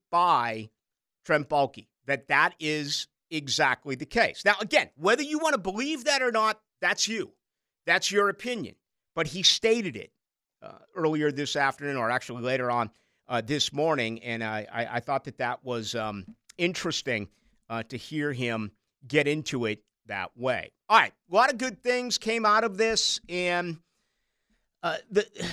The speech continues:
<sighs> I, I, I think the one issue that is concerning for me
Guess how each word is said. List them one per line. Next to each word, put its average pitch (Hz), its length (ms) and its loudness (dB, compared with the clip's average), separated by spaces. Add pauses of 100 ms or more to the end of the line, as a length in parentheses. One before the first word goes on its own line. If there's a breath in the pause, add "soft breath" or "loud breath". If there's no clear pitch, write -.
<sighs> - 160 -16
I, 180 220 6
I, 175 200 2
I 185 120 6
think 262 320 -2
the 277 80 -2
one 202 480 4 (100)
issue 143 720 -2 (320)
that 131 460 2 (720)
is 160 160 0
concerning 175 720 2
for - 180 -4
me 117 520 0